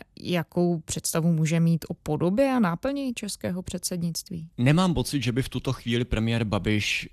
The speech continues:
Speaker 2: řešil obsah předsednictví. V tuto chvíli jsme spíše u toho rozpočtu a nějakou debatu o tom, z čeho chce Česko vlastně dosáhnout, jsem úplně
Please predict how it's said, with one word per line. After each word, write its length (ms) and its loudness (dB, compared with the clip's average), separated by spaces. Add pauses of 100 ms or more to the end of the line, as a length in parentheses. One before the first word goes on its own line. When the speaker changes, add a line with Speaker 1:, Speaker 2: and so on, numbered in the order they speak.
Speaker 2:
řešil 420 -2
obsah 360 -6
předsednictví. 600 -8
V 60 -12
tuto 220 -6
chvíli 460 -2
jsme 360 -2
spíše 300 -6
u 80 -4
toho 260 2
rozpočtu 600 -4
a 220 -2 (180)
nějakou 440 -6
debatu 480 0
o 40 -2
tom, 220 -4
z 140 -10
čeho 240 -6
chce 260 -8
Česko 360 -6
vlastně 380 0
dosáhnout, 520 -4
jsem 160 -6
úplně 420 -2